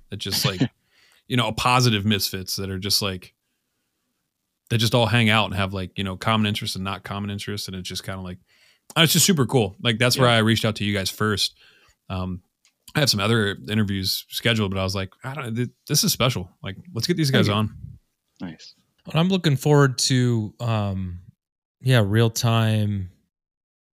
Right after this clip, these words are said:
Speaker 4: in-season activity too,
Speaker 3: Oh, yeah.
Speaker 4: right?
Speaker 2: Mm-hmm.
Speaker 4: I, I, I didn't join till, till after our season ended, but, uh, I'm, I'm excited to be part of the community, uh, when we kick off next year.
Speaker 2: Yeah.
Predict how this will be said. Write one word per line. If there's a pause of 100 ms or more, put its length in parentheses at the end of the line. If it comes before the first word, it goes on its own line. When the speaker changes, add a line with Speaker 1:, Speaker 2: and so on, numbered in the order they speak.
(180)
Speaker 4:
in-season (200)
activity
too,
Speaker 3:
Oh,
yeah.
Speaker 4:
right?
Speaker 2:
Mm-hmm.
Speaker 4:
I, (320)
I,
I
didn't
join
till, (100)
till
after
our
season
ended,
but,
uh, (1120)
I'm,
I'm
excited
to
be
part
of
the
community, (400)
uh,
when
we
kick
off
next
year. (360)
Speaker 2:
Yeah.